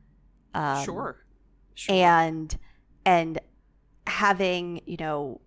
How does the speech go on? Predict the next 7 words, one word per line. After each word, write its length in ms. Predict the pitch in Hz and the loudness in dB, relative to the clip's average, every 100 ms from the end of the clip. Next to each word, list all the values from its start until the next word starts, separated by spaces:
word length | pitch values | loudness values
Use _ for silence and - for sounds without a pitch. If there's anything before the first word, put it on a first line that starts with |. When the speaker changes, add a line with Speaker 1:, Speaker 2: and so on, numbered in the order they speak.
| _ | _
Speaker 1:
illicit 520 | 208 190 202 - - - | -2 0 0 0 -4 -2
love 280 | 165 160 | -2 -2
affair 800 | 156 - 160 151 151 147 147 147 - _ _ _ | -4 -6 -4 -2 0 0 -2 -6 -14 _ _ _
or 380 | 170 160 151 151 - | -4 -2 -2 -6 -8
passing 460 | - 202 - 175 | -4 -2 -2 -6
letters 840 | 156 160 156 151 147 147 151 - - - _ _ _ - | -2 -2 0 -2 -2 -4 -6 -10 -14 -20 _ _ _ -4
or, 840 | 165 156 156 156 156 143 151 | -4 -2 -4 -4 -2 -2 -4